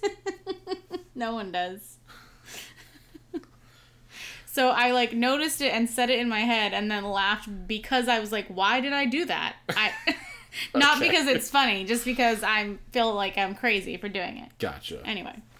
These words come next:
Speaker 2: I thought it was the December twenty-second,
Speaker 1: There's too
Speaker 2: which
Speaker 1: many
Speaker 2: is,
Speaker 1: twos.
Speaker 2: what is that? What is that date?
Speaker 1: It's Susie's birthday.
Speaker 2: Th-,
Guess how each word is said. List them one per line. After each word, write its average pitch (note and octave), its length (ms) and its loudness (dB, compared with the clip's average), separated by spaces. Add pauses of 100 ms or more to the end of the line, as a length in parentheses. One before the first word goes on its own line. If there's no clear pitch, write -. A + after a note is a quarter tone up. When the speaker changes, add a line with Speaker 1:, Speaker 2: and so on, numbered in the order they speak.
(220)
Speaker 2:
I D3 140 6
thought C3 260 2
it A#2+ 60 0
was A2+ 180 -2
the G#2 320 0
December A2 440 2
twenty-second, G2 680 -6
Speaker 1:
There's G#3 140 -8
too - 60 -20 (180)
Speaker 2:
which A#2+ 240 0
Speaker 1:
many A#2+ 120 4
Speaker 2:
is, A2+ 160 2
Speaker 1:
twos. G#3 440 -2
Speaker 2:
what A2 240 2
is B2 160 0
that? A2+ 480 0
What G#2 160 0
is B2 100 -2
that B2 240 2
date? B2 360 2 (640)
Speaker 1:
It's - 100 -12
Susie's F#3+ 360 -10
birthday. - 440 -12 (180)
Speaker 2:
Th-, - 140 -8